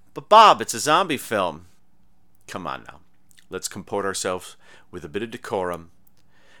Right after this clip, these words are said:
make decency our watchword, and let's not scare anyone in this zombie film, huh? I got another way we can do it. We can only, uh, we can have their green makeup stop at their necks. Perfect. Bob, you're the best. So, yeah, that's minute, um, whatever minute this is. Seventy-one, yes. Um,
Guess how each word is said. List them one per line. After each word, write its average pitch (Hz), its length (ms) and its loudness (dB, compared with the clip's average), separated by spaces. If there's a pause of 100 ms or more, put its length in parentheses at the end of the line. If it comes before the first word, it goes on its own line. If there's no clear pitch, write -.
make 90 260 -12
decency 104 520 -6
our 90 140 -2
watchword, 73 640 -8 (800)
and 87 100 -8
let's 87 220 -8
not 82 100 -8
scare 82 320 -8
anyone 73 280 -16
in 71 80 -18
this 73 120 -14
zombie 71 320 -14
film, 71 340 -20
huh? 80 200 -12 (400)
I 104 80 -2
got 107 140 2
another 117 280 0
way 104 160 0
we 92 140 -6
can 92 120 -16
do 90 160 -4
it. 85 120 -6 (180)
We 98 80 -12
can 110 140 -8
only, 113 420 -4
uh, 104 140 -6
we 113 100 -8
can 117 120 -8
have 107 120 -2
their 104 100 -4
green 110 320 -10
makeup 110 380 -6
stop - 400 -4
at - 80 -18
their 95 140 -4
necks. 87 560 -4 (120)
Perfect. - 580 -6 (200)
Bob, 95 300 0 (180)
you're 87 180 -10
the 85 100 -14
best. - 480 -14 (340)
So, 170 300 -2
yeah, 170 200 0
that's 160 240 -4
minute, 160 340 -10
um, 135 260 -6
whatever 139 320 -4
minute 95 260 -10
this 92 160 -10
is. 90 140 -8
Seventy-one, 117 680 -6
yes. 87 480 -12
Um, 98 420 -8